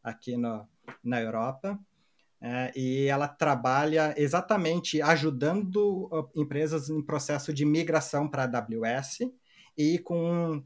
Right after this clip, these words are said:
arquiteturas em computação de alta performance.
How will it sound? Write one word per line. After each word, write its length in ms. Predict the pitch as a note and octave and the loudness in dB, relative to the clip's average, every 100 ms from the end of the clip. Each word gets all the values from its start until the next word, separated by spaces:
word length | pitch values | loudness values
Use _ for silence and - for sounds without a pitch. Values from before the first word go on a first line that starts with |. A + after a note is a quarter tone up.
| _ | _
arquiteturas 800 | D3 C#3 C#3 D3 C#3 C#3+ D3+ C#3 | -2 -2 -4 -2 -2 2 2 2
em 80 | |
computação 600 | C3+ C#3 C3+ C#3 B2+ B2+ B2+ | 0 -2 -4 -4 -4 -2 -4
de 100 | B2 | -4
alta 240 | A#2+ - | -6 -8
performance. 760 | A#2+ A2+ - A2+ A2 A2 - | -10 -10 -10 -10 -10 -12 -16